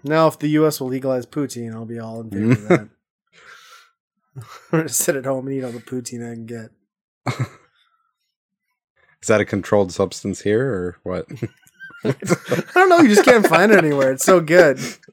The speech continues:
Speaker 1: I wish McDonald's had poutine here like they do in Canada. Like, it just
Speaker 2: They have it at McDonald's?
Speaker 1: Some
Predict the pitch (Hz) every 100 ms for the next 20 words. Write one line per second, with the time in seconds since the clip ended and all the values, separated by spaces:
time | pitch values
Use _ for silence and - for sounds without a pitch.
0 | _ _ - - _ - - - 151 190
1 | 226 220 170 165 185 190 151 131 131 135
2 | 143 135 151 143 143 135 131 131 123 127
3 | 135 139 143 131 139 139 127 117 120 -
4 | - 147 104 110 117 135 123 110 95 85
5 | 95 127 220 185